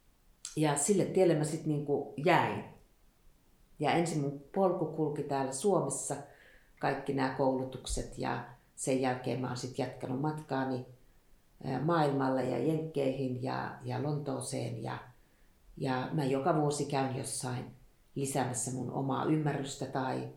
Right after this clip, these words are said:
tai samalla tavalla kuin kaikki me joskus kenties mietitään, että, että on semmoinen hyvä aika pysähtyä, missä mietitään, että mitä mä oikeasti elämässäni haluan. Mä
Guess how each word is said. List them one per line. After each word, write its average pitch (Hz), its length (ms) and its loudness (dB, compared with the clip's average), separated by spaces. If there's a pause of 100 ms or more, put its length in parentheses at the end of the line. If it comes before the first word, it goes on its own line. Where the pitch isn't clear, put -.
(1600)
tai 135 500 -2 (560)
samalla 139 400 0
tavalla 139 360 2
kuin 139 180 -4
kaikki 135 340 -2
me 135 380 -2 (760)
joskus - 800 -2 (380)
kenties 135 400 0
mietitään, 131 560 -2
että, 123 420 -8 (380)
että 151 120 0
on 143 60 2
semmoinen 131 380 -2
hyvä 147 260 4
aika 131 220 0
pysähtyä, 131 680 -4
missä 127 300 -6
mietitään, 123 560 -4
että - 140 -8
mitä 196 200 0
mä 139 140 0
oikeasti 127 440 -4
elämässäni 120 600 -4
haluan. 104 400 -12 (1400)
Mä 131 100 -4